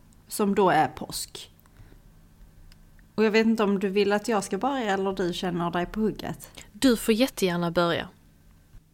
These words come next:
Speaker 1: För då kan jag börja med en film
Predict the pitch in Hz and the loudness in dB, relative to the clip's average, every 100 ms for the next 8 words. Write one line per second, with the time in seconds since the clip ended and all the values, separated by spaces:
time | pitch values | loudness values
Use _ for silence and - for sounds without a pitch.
0 | _ _ _ _ - - 285 294 233 185 | _ _ _ _ -16 -4 -2 2 0 2
1 | 175 170 160 165 160 - - - - - | 2 2 -2 -4 -4 -6 -8 -8 -10 -14
2 | - - - - - - - _ _ _ | -16 -18 -20 -20 -20 -20 -20 _ _ _
3 | - _ 202 196 - - 160 151 165 185 | -20 _ -4 -4 -6 -8 -6 -4 -4 -2